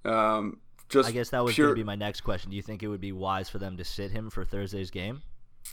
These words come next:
Speaker 1: Uh, yeah, I don't see why not. I really don't. I mean, if he, if he is good to go, and, you know, you know, granted, like, he's got an M V P season going, and there's probably a little motivation to keep him in for that, but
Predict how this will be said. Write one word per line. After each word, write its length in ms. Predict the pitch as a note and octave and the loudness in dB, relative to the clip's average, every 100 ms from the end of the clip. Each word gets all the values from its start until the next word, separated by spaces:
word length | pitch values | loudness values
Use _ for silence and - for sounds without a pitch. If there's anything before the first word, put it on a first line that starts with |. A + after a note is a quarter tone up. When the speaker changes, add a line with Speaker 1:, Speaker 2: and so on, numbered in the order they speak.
| - - - - - - - | -14 -18 -18 -14 -12 -12 0
Speaker 1:
Uh, 40 | - | 2
yeah, 260 | A#3 - | 4 6
I 120 | - D3 | 8 8
don't 140 | G3+ | 6
see 140 | - | 4
why 120 | F#3 F#3 | 4 4
not. 300 | G3 - - | 4 4 4
I 80 | C3+ | 6
really 220 | C#3+ D3+ | 8 8
don't. 240 | D3+ C#3 | 8 8
I 40 | B2 | 6
mean, 160 | C3 | 6
if 120 | C3 - | 4 4
he, 100 | E3 | 2
if 160 | C#3 C3 | 4 2
he 240 | D3 D#3 D#3 | 6 4 6
is 240 | C3 D3 D3 | 4 4 4
good 160 | E3+ | 2
to 60 | D#3 | 6
go, 280 | D#3 E3 F3 | 8 8 8
and, 200 | B2 B2 | 4 2
you 140 | B2+ A#2+ | 4 6
know, 240 | A#2 A#2 - _ - | 6 4 -4 _ 2
you 120 | A#2 | 2
know, 180 | G2+ F#2+ _ _ - | 2 -6 _ _ -2
granted, 320 | - A#2+ B2 | 4 6 8
like, 160 | A#2 A2 | 6 6
he's 280 | A2+ - - | 2 -2 0
got 240 | - A#2 | 8 8
an 80 | A#2 | 8
M 140 | A#2 | 4
V 120 | A#2 | 2
P 180 | A2+ A#2 | 2 2
season 360 | A2 A#2 A2+ A2+ | 2 2 2 6
going, 300 | B2 B2+ B2+ | 6 6 4
and 180 | A2 - - - - - - - | 0 -4 -12 -18 -20 -20 -20 0
there's 160 | A2+ A#2 | 2 6
probably 280 | B2+ B2 A#2 | 10 12 12
a 40 | |
little 180 | A#2 A#2+ | 10 8
motivation 680 | A2+ A#2 A2 A#2 A#2 A#2 - | 10 6 6 4 4 -2 -2
to 120 | - | -6
keep 200 | G#2+ A#2 | 0 0
him 120 | A2+ | 4
in 120 | A#2 A2+ | 4 4
for 140 | A#2 | 4
that, 400 | A2 A2+ C#3 - | 6 6 6 4
but 300 | A2+ A2+ - | 6 6 4